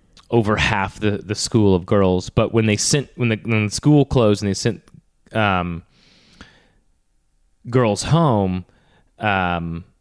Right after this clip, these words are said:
basically villagers started catching it, and, um, while the majority of these were young adults, um, of both sexes, um, there were, um, some of the,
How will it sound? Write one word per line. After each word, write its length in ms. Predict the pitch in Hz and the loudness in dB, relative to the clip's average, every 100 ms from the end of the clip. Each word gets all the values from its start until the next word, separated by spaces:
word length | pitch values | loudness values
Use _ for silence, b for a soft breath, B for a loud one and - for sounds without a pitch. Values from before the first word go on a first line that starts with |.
| _ _ _ _ _ _ _ _ _ _ _ _ _ _ _ - | _ _ _ _ _ _ _ _ _ _ _ _ _ _ _ -6
basically 1040 | 131 131 - 120 120 113 107 101 90 - - - | -2 -2 -2 0 2 2 0 0 -4 -10 -20 -18
villagers 580 | - 120 123 139 113 110 | -8 -2 2 2 2 0
started 320 | - 110 92 | 0 -4 -4
catching 380 | - 110 - 107 | -4 -4 -2 0
it, 260 | 101 - - b b b | 0 -2 -10 b b b
and, 760 | 107 104 98 95 92 92 87 - - | -6 -2 -2 -2 -4 -6 -10 -16 -8
um, 400 | 101 95 90 95 | -4 -2 -4 -2
while 220 | 110 107 | 2 2
the 100 | 113 | 2
majority 500 | 110 113 127 139 127 | 2 2 4 2 4
of 20 | |
these 220 | 117 113 107 | 2 2 2
were 540 | 110 113 107 104 101 | 2 4 4 2 0
young 760 | 104 107 107 104 104 101 92 - | -2 0 2 0 0 -4 -6 -8
adults, 800 | - 107 113 104 101 - - - - - | -8 -2 2 2 0 -4 -12 -12 -14 -12
um, 380 | 95 90 90 87 | -6 -4 -4 -4
of 160 | 98 | -2
both 200 | 113 104 | 0 0
sexes, 800 | - - 104 - - 95 87 - - b b b b b - | -2 -2 -2 -2 -2 0 0 -8 -16 b b b b b -2
um, 580 | 107 98 92 90 85 87 _ _ _ - - | 0 2 0 -4 -8 -12 _ _ _ -20 -10
there 160 | 120 120 | 0 2
were, 440 | 117 113 110 101 _ - | 4 4 4 0 _ -6
um, 420 | 101 92 87 87 | -4 -2 -4 -6
some 220 | - 117 | -2 0
of 80 | 101 | 0
the, 500 | 101 98 95 92 | 0 -2 -2 -6